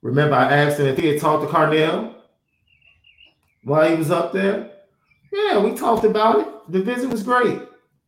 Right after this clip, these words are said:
But he told me he had to-, he told me his choice was Michigan.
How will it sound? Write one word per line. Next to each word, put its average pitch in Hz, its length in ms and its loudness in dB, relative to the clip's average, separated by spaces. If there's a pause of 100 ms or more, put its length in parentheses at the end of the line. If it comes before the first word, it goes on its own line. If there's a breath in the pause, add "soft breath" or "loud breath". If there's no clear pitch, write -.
(440)
But 226 200 4
he 240 140 0
told 254 440 4
me 277 280 2
he 190 200 2
had 190 240 2
to-, 139 460 -2
he 139 240 -2
told 190 440 4
me 208 400 -4 (120)
his 143 260 -4
choice 160 300 -6
was 311 140 -8
Michigan. 262 560 -4